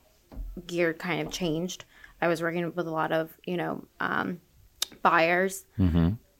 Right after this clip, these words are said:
Speaker 1: you know, Spanish leads. And then she was the one who got me into, you know, the new construction, um, field that I
Speaker 2: Yeah.
Speaker 1: now
Speaker 2: Which I
Speaker 1: do.
Speaker 2: saw you guys have, like, an eighty-two unit complex going up.
Speaker 1: Yes.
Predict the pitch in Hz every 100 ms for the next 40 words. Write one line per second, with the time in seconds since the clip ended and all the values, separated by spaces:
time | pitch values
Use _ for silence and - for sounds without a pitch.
0 | - 101 170 165 - _ _ _ - -
1 | - 190 185 185 196 185 175 180 170 170
2 | 170 170 170 - 220 214 202 175 175 170
3 | 170 170 175 165 - 170 160 160 - 160
4 | 156 160 - 170 156 151 160 - 165 156
5 | 165 - 160 - - 170 156 160 - -
6 | - - - - - 50 55 - 190 _
7 | _ _ _ _ - - 175 - - -
8 | 175 165 165 156 156 160 - - 92 90
9 | - - 92 90 90 87 - 80 80 78
10 | 78 - 90 92 - 92 87 80 80 80
11 | - 80 80 - 95 - - 98 101 107
12 | 110 -